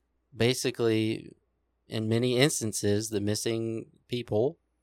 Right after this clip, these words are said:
appear in a location that had been thoroughly searched by dozens, if not hundreds of times. Um,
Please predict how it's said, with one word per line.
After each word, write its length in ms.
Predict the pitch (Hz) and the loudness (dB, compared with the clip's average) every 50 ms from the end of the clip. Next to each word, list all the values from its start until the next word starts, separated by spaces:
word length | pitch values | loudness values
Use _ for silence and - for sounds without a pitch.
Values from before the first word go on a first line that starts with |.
| _ _ _ _ _ | _ _ _ _ _
appear 440 | - 101 - 110 107 107 107 107 110 | -8 -6 -4 -2 0 2 2 4 4
in 120 | 117 120 | 2 2
a 80 | 120 120 | 2 2
location 640 | 127 139 143 - - 107 107 101 - - 117 110 113 | 2 2 2 0 0 0 0 0 -2 -4 -4 -4 -4
that 120 | 117 - | -4 -4
had 200 | 104 107 107 110 | -4 -4 -2 0
been 180 | 107 101 101 104 | 0 0 0 -2
thoroughly 460 | - - 107 101 98 104 110 127 135 | -4 -6 -4 -2 0 0 0 0 -2
searched 360 | 135 - - 98 - - - | -2 -4 -4 -6 -6 -8 -4
by 140 | - 107 113 | -2 -2 -2
dozens, 480 | 117 117 104 98 95 101 104 110 110 - | 0 0 0 0 0 -2 -4 -6 -6 -6
if 220 | - 101 95 - | -6 -8 -6 -4
not 220 | 107 107 113 - - | -4 -4 -4 -4 -4
hundreds 500 | 101 107 104 101 101 107 113 123 - - | -6 -6 -6 -4 -4 -4 -4 -4 -6 -8
of 140 | 127 120 - | -8 -10 -10
times. 600 | - - 110 104 98 107 151 220 240 - - - _ _ _ _ _ _ _ _ _ _ _ _ _ _ _ _ - | -10 -8 -6 -6 -4 -4 -6 -6 -8 -12 -16 -18 _ _ _ _ _ _ _ _ _ _ _ _ _ _ _ _ -4
Um, 400 | 104 107 107 107 104 104 104 | 0 0 2 2 2 0 0